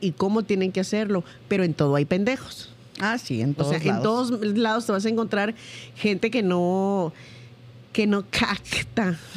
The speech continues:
Speaker 1: <laughs> Que no capta. Gente que no, que piensa que el mundo es cuadrado y no cabe nada más.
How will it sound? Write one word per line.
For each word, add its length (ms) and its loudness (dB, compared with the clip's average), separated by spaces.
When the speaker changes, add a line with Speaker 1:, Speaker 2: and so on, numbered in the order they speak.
Speaker 1:
<laughs> 800 0
Que 80 4
no 80 2
capta. 760 0
Gente 240 0
que 120 0
no, 360 0
que 760 2
piensa 540 0
que 140 2
el 120 2
mundo 500 2
es 320 0
cuadrado 840 0
y 380 2
no 240 2
cabe 240 0
nada 240 2
más. 320 -2